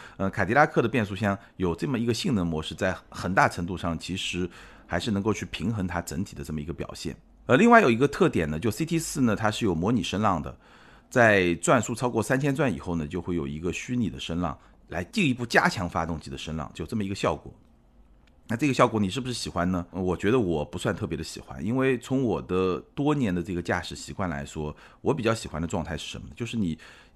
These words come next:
一个声浪和你动力输出的水平，它是一个匹配的，会显得比较的自然。那如果说你声浪特别高，但是你动力好像又没那么强，这个时候你就会觉得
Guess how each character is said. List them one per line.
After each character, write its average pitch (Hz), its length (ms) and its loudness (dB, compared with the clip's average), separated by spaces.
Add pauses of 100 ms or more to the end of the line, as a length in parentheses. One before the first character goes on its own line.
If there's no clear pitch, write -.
(280)
一 147 100 0
个 160 80 4
声 165 280 2
浪 143 260 6
和 101 160 -4
你 92 160 0
动 117 240 0
力 95 100 0
输 117 140 -8
出 - 100 -8
的 113 80 0
水 78 220 -6
平， - 200 -10
它 95 160 -8
是 117 140 -8
一 117 40 -4
个 120 80 -2
匹 - 180 -12
配 110 200 -2
的， - 80 -14 (840)
会 117 120 -2
显 104 120 0
得 101 60 2
比 104 120 -4
较 85 100 0
的 90 80 -2
自 101 220 -6
然。 69 180 -8
那 123 80 -2
如 139 140 0
果 165 100 2
说 156 100 0
你 127 120 0
声 185 180 0
浪 208 160 4
特 - 100 -4
别 78 140 -4
高， 71 220 -6
但 120 120 -2
是 127 80 -4
你 107 80 0
动 170 200 -2
力 135 80 -2
好 92 120 -4
像 113 80 0
又 95 120 0
没 92 160 -2
那 185 80 0
么 160 100 0
强， - 320 -10 (640)
这 139 120 -2
个 120 80 2
时 113 100 -2
候 110 80 2
你 101 80 0
就 113 140 -2
会 117 100 0
觉 92 160 -2
得 110 240 0